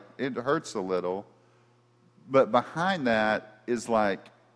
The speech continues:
the, the desire to see healing. Be like with my kids saying, like, with one of them, and I say, like, "Look, you've done this thing, you're gonna get a spanking." But behind that is me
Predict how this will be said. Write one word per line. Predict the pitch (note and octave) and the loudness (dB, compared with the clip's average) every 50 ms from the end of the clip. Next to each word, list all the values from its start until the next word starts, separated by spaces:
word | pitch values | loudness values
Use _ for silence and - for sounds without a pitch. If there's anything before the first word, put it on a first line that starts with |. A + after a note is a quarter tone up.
| _ _ _ _ _ _ _ _ _ _ _ _ _ _ _ _ _ _ _ - | _ _ _ _ _ _ _ _ _ _ _ _ _ _ _ _ _ _ _ -6
the, | C3 A#2+ | -4 -4
the | A2+ A2 - B2 B2 A2+ | -4 -4 -4 -4 -4 -2
desire | A2 A2 G#2 F#2 A2+ A2+ A#2+ C3 B2+ A2+ | -2 -4 -4 0 2 2 4 4 2 2
to | G2 G2+ | 0 -4
see | - - - - A#2 A2+ G#2 - - - - - - - - | -8 -8 -8 -6 -6 -6 -6 -10 -14 -20 -20 -20 -20 -10 -8
healing. | C#3 B2+ A#2+ G2 F2 E2+ E2 D#2+ E2+ - _ _ _ _ _ _ _ _ _ _ | -4 -2 -2 -4 -4 -8 -10 -12 -14 -16 _ _ _ _ _ _ _ _ _ _
Be | - F3 F#3 | 2 6 8
like | F3 D#3+ D3+ C#3 | 8 8 8 6
with | C#3+ C3+ | 2 2
my | C3+ B2+ B2 A#2 | 2 2 2 0
kids | - - D3 C#3 C3 C3 | 0 2 2 2 2 0
saying, | - - B2+ A#2+ A#2 A2+ A2 | -2 0 0 0 2 0 0
like, | G#2+ G#2+ A2 G#2 G2 F2 G#2+ | 0 2 2 0 0 0 0
with | A#2+ A#2 A2 - - - - _ _ _ _ _ _ | 0 -2 -2 -4 -12 -20 -20 _ _ _ _ _ _
one | - C2+ D2+ F2 A#2 B2+ B2+ C#3 C3+ C3+ | -12 -10 -8 -8 -4 2 4 4 6 6
of | B2+ A#2+ | 6 4
them, | A#2+ A#2+ A#2 | 4 2 2
and | A2+ A2+ A#2 | 2 2 2
I | A#2 A#2 | 2 0
say, | A2+ - - B2 A2+ A2 | 0 2 4 4 4 4
like, | G#2 G2+ G2+ G2+ G2+ A2 | 4 2 2 2 0 -2
"Look, | A#2+ B2+ A#2+ A2+ - - | 0 0 0 0 -2 -4
you've | A#2 C3 C#3+ C#3+ B2+ A2+ A#2 G#2+ | -4 -2 -2 -2 -2 -6 -4 0
done | A#2+ A#2+ B2+ C3 C3 | 2 2 2 2 0
this | B2+ B2 A#2+ - | -2 -2 -4 -6
thing, | - - C3 B2 A#2+ A#2+ A#2 A#2 | -4 -2 0 0 0 0 0 0
you're | A#2 B2+ B2 | 0 0 0
gonna | B2+ A#2+ A#2 | 0 0 0
get | G#2 G#2+ G2+ G2 | 0 -2 -2 -2
a | F#2 | -4
spanking." | - - - G#2+ G#2 G#2 G2+ - G2 F#2 - - - - _ _ _ _ _ _ _ _ _ _ - | -6 -6 -4 -4 -4 -4 -6 -8 -12 -14 -14 -16 -20 -20 _ _ _ _ _ _ _ _ _ _ 0
But | B2+ C3 G#2+ | 0 2 4
behind | B2 A#2 A#2 C3+ D3 D#3+ A#2 D#3+ C3+ | 2 2 2 4 2 2 2 2 2
that | A#2+ G#2+ G#2+ G#2+ G2+ - | 2 2 2 2 2 0
is | G#2+ G#2+ G2+ - | -2 -4 -2 -2
me | A2+ A2+ A2 A2 G#2+ | -2 0 0 -2 -4